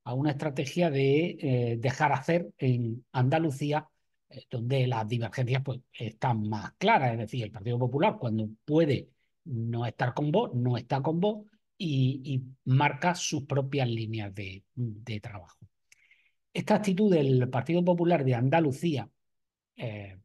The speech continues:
como les decía, plantea algunas interrogantes sobre la dinámica política en nuestra comunidad y la relación entre estos partidos que, a pesar de estar en, en, en ámbitos diferentes dentro del espectro político,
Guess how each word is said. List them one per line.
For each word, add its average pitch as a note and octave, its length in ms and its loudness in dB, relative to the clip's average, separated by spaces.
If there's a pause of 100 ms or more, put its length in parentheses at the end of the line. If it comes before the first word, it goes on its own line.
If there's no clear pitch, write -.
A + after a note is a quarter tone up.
(100)
como B2+ 320 2
les A2 360 -2
decía, D#3+ 400 0
plantea D3 360 0
algunas F#3 320 4
interrogantes E3+ 680 2
sobre E3+ 280 0
la D#3 120 2
dinámica D3+ 460 0
política C3 800 -4 (280)
en A#2 280 -2
nuestra A2+ 400 -2
comunidad B2+ 640 0
y F#3+ 140 0
la F#3 140 4
relación E3 460 0
entre C3+ 280 0
estos C3+ 260 0
partidos E3+ 580 -2 (400)
que, B2+ 300 -4 (240)
a C3+ 160 0
pesar C#3+ 440 2
de B2 100 -2
estar D3+ 320 0
en, A#2+ 360 -2
en, A2 680 -6 (120)
en C3+ 160 2
ámbitos E3 520 2
diferentes C3+ 720 0 (420)
dentro C3 360 2
del C#3+ 100 2
espectro C#3 640 -2
político, G#3+ 680 -2